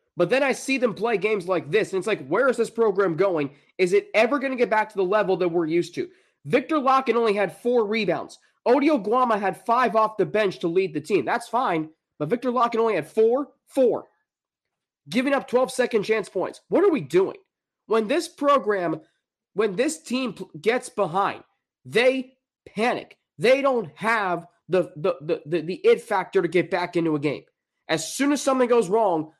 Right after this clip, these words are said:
they start rushing shots. They don't rebound. They don't defend. I mean,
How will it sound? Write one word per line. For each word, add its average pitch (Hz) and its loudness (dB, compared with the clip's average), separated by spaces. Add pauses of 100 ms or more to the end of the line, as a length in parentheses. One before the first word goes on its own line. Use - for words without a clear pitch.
(120)
they 190 0
start 180 -4
rushing 240 0
shots. 190 -4 (200)
They 185 6
don't 220 2
rebound. 202 -2 (180)
They 185 6
don't 240 2
defend. 196 0 (260)
I 190 0
mean, 190 0